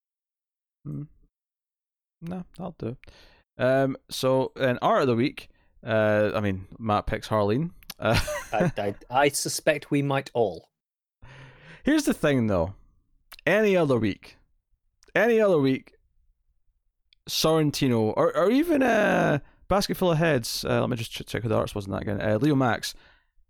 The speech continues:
Speaker 1: Any other week,
Speaker 2: Honestly? Go on.
Speaker 1: those could have been fighting for it. They, they really could have been.
Speaker 2: I,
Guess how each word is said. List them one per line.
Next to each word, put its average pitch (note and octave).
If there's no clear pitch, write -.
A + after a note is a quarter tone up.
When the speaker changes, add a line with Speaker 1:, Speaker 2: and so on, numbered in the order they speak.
Speaker 1:
Any A3+
other C4+
week, F3+
Speaker 2:
Honestly? A#3
Go A#2
on. G2
Speaker 1:
those E3
could -
have D3+
been D3
fighting C#3
for D#2
it. -
They, D#3+
they D#3
really F3
could D3+
have A#2+
been. G#2
Speaker 2:
I, C#3